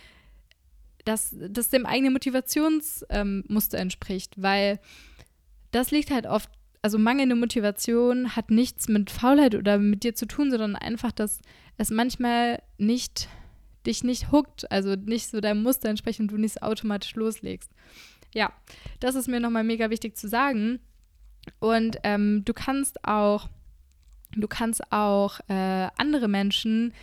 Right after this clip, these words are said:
äh, erkennen, ob sie prozedural oder, äh, optional sind oder auch bei dir selber das beobachten, indem du einfach mal auf die Sprache achtest, also auf die Sprachmuster, die die Person,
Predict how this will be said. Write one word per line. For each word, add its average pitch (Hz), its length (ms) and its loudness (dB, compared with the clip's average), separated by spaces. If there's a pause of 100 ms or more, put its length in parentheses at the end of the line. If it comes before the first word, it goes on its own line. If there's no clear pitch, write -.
(380)
äh, 196 240 -2
erkennen, 269 380 0
ob 247 120 -2
sie 220 120 -2
prozedural 214 720 0
oder, 190 640 0
äh, 190 160 -2
optional 233 520 0
sind 220 180 0
oder 202 200 -4
auch - 100 -4
bei 233 100 -2
dir 202 140 0
selber 226 260 2
das 214 160 -4
beobachten, 233 440 -4
indem 226 320 -2
du 247 80 -2
einfach 226 300 -4
mal 214 320 0 (220)
auf - 120 -6
die 214 120 -2
Sprache - 480 -4
achtest, 196 340 -8
also 202 160 -4
auf 208 100 -8
die 226 120 -12
Sprachmuster, 254 680 -2
die 208 140 -2
die 202 140 -4
Person, 202 560 -2